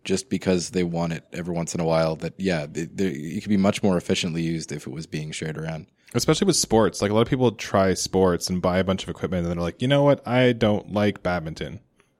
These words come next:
Speaker 2: But now I own a racket. Well, that's a bad idea 'cause badminton rackets are,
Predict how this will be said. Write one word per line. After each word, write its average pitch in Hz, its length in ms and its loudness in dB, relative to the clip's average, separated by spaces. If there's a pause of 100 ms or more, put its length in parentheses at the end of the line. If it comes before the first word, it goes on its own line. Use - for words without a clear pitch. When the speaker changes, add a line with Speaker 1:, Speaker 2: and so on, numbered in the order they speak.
Speaker 2:
But 90 120 0
now 101 200 4
I 101 120 4
own 95 500 2
a 85 60 -4
racket. 87 360 -4 (260)
Well, 110 80 -4
that's 107 120 -2
a 92 40 -10
bad 92 140 -2
idea 87 240 -2
'cause 90 120 -12
badminton 92 500 -8
rackets 80 260 -8
are, - 60 -16